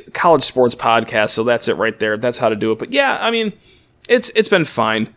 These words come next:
so far. And then Justin Thind, friend of the program, he asks, "Sixth favorite McDonald's story." We're getting the hard-hitting Michigan State questions so far this episode right now.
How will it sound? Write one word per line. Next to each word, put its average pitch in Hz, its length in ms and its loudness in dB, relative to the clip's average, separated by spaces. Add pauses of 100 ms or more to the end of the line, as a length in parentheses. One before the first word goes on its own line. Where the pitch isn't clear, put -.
(160)
so 117 360 0
far. 120 300 2
And 143 140 -2
then 170 140 -4
Justin 208 360 -2
Thind, 127 560 -4
friend 180 300 -2
of 147 200 0
the 131 100 -2
program, 113 480 -2
he 165 280 -8
asks, 120 480 0 (320)
"Sixth - 680 -4
favorite 151 540 -2
McDonald's 113 840 -4
story." 92 600 -2 (400)
We're 196 140 2
getting 240 160 -2
the 208 60 2
hard-hitting 151 540 2
Michigan 123 300 -2
State 117 220 -2
questions 104 440 -6
so 104 160 -2
far 98 180 -2
this 92 200 -6
episode 85 400 -8
right 95 260 -6
now. 87 280 -8